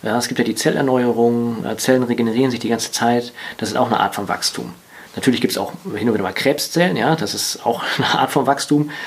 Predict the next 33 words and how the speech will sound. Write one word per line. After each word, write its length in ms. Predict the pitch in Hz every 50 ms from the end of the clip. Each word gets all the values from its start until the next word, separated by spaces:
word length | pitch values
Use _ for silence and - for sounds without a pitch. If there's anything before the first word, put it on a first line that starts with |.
| - - - - -
unkontrolliertes 680 | 139 143 143 - 143 135 - 135 135 135 143 139 131
Wachstum, 560 | 131 135 135 - - - 151 156 160 165 160 - - - - - - - - -
ja, 160 | 117 107 113
aber 260 | - - - - 117
da 80 | 123 120
muss 160 | 131 - -
man 100 | 127 123
darauf 100 | 117 -
achten, 200 | 131 - - 117
dass 120 | 107 -
Wachstum 280 | - 113 - - - 120
nicht 100 | 117 -
außer 140 | - - -
Kontrolle 340 | - 113 - - - - -
gerät. 380 | - - - - - - - - - - - - - - - - - - - - - - - - - -
Und, 240 | - - - -
äh, 120 | - - - - - - -
naja, 200 | - 110 117 127
man 100 | 123 120
kann 120 | - 110 110
das 120 | 104 -
eins 220 | - 113 113 -
zu 80 | - -
eins 160 | 110 110 -
übertragen, 500 | - - 110 110 - - 135 151 147 120
meiner 180 | 104 101 101 98
Meinung 220 | 95 95 101 113
nach, 220 | 98 101 110 - - - - - - - - - - - - - - - - -
auf 260 | 107 104 101 - -
die 140 | - 117 107
Wirtschaft, 500 | 123 131 127 - 107 - - - - - - - -
aufs, 480 | - - 107 101 95 - - - - -
äh, 340 | 65 65 64 65 - -